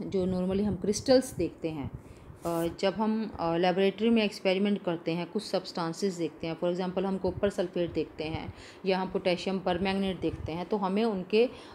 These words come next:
shiny crystals दिखाई देते हैं। या हम नमक को भी देख लें, अगर उसको, नमक के particles तो आपको तो नहीं दिखाई देते होंगे, अ, क्योंकि वो इकट्ठा होता है, लेकिन अगर आप उसको हैंड लेंस से देखेंगे तो पार्टिकल्स अलग-अलग दिखाई देंगे, तो वो crystals हैं।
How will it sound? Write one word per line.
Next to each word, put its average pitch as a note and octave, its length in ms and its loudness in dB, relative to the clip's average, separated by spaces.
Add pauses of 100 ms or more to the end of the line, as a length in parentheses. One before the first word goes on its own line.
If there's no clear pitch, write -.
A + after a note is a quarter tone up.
(160)
shiny F#3 440 2
crystals F#3+ 600 0
दिखाई D#3+ 280 2
देते C3 260 -2
हैं। B2+ 220 -6 (380)
या G3+ 100 6
हम G#3 220 2
नमक G#3 280 4
को G#3 100 8
भी F#3+ 140 4
देख E3+ 200 2
लें, F3+ 140 0
अगर E3+ 240 2
उसको, C4 440 2
नमक F3 260 -2
के G3 60 2
particles G3+ 540 2
तो A3 60 4
आपको F#3 260 2
तो G3 280 2
नहीं F#3 280 2
दिखाई G#3 280 4
देते E3 240 0
होंगे, F3 340 2 (380)
अ, F3 80 4
क्योंकि F#3 280 0
वो F#3 80 4
इकट्ठा F3+ 340 2
होता F#3 120 6
है, F#3+ 60 6
लेकिन G3+ 200 4
अगर G3 140 4
आप F#3 160 4
उसको F#3+ 180 0
हैंड F3+ 220 0
लेंस G3+ 160 2
से G#3+ 80 4
देखेंगे F#3 260 2
तो G#3 80 2
पार्टिकल्स F#3+ 560 0
अलग-अलग F#3 420 4
दिखाई F3+ 280 2
देंगे, D#3 320 0 (420)
तो B3 60 6
वो C4+ 120 4
crystals A#3 560 4
हैं। - 120 -8